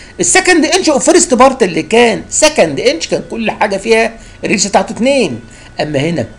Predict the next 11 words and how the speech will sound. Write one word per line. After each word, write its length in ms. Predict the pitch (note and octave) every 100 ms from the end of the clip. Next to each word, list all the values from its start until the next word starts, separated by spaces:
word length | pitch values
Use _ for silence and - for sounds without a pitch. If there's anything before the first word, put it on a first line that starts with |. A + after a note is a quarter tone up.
| - - A#2+
الريليشنز 560 | B2 D3+ F3+ D3 A#2 -
اوف 180 | D3+ C3
ذا 280 | A#2+ B2 A2 A2 - - - - -
سكند 480 | - F3+ E3 B2+
بارت 380 | B2+ F3 F3 F3
اوف 240 | - F3 -
duodenum 480 | F#3+ F#3 B3+ B3 A3+ - - -
اللي 160 | F3 G#3
طوله 320 | A3+ D#4+ C#4+
تلاتة 420 | C4+ C#4+ F#4 -
انشز، 720 | - F4 F#4 G#3 C3 A2 -